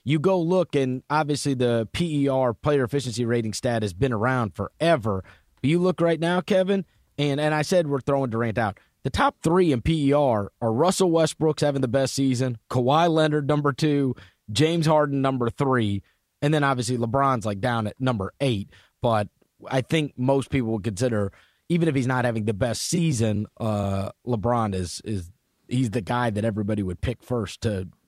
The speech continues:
to start a team for, you know, if you wanna, if you wanna go into the playoffs this year. Um, do you think it's just, I, I mean, it's just playing San Antonio. He doesn't have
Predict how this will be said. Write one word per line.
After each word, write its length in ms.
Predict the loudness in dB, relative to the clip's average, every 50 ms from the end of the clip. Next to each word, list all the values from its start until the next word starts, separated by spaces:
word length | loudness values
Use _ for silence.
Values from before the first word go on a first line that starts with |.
| -8
to 120 | -8 -6 -6
start 300 | -4 -4 -4 -2 -2 -6
a 60 | -6
team 440 | -4 -2 -2 -2 -2 -2 -4 -6 -10 -14 -14
for, 340 | -8 -6 -6 -6 -6 -8 -6
you 120 | -6 -6
know, 120 | -6 -6 -8
if 100 | -6 -4
you 140 | -4 -4
wanna, 180 | -2 -4 -4 -6
if 160 | -6 -8 -4 -4
you 80 | -2
wanna 140 | -2 -2 -2
go 160 | -2 -2 -2
into 180 | -2 -2 -4 -6
the 120 | -8 -6
playoffs 420 | -6 -4 -4 -2 -2 -2 -4 -6 -6
this 280 | -6 -6 -6 -4 -2 0
year. 260 | 0 2 0 0 -4 -8 -16 -20 -20 _ _ -4
Um, 400 | -2 0 0 0 0 -2 -4 -6 _ _ _ _ _ _ _ _ _ _ _ -4
do 80 | 0
you 100 | 0 2
think 180 | 2 2 2 2
it's 140 | 2 0 2
just, 220 | -2 -2 -2 -2
I, 400 | -2 0 0 0 0 0 0 0
I 20 |
mean, 160 | 0 0 0 0
it's 140 | -2 0
just 200 | -2 -2 -2 _
playing 300 | -4 -2 0 0 0 0
San 260 | 0 0 0 0 0 0
Antonio. 800 | -2 -2 -2 -2 -2 0 0 0 2 2 2 2 0 0 -2 -6 _ _
He 160 | -2 0 2
doesn't 260 | 2 4 2 2 2
have 340 | 2 2 2 2 2 0 -2